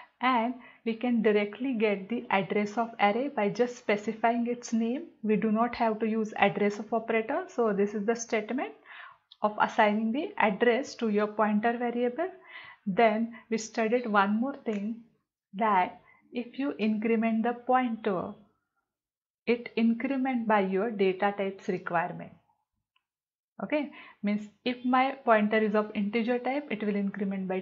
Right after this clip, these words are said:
two bytes. If my pointer is of type float, it will increment by four po-, four bytes, and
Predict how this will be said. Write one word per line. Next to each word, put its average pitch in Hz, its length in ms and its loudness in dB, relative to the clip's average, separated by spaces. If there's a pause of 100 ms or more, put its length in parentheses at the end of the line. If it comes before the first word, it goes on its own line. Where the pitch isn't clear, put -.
(120)
two 254 180 -6
bytes. 180 400 -10
If 202 140 -8
my 214 100 -4
pointer 202 320 -4
is 202 180 0
of 196 220 -4
type 190 340 -8
float, 277 380 -4
it 196 140 -6
will 202 100 -2
increment 196 480 -4
by 214 140 -2 (120)
four 254 200 -4
po-, 202 360 -10 (320)
four 269 220 0
bytes, - 460 -2 (180)
and 269 200 -4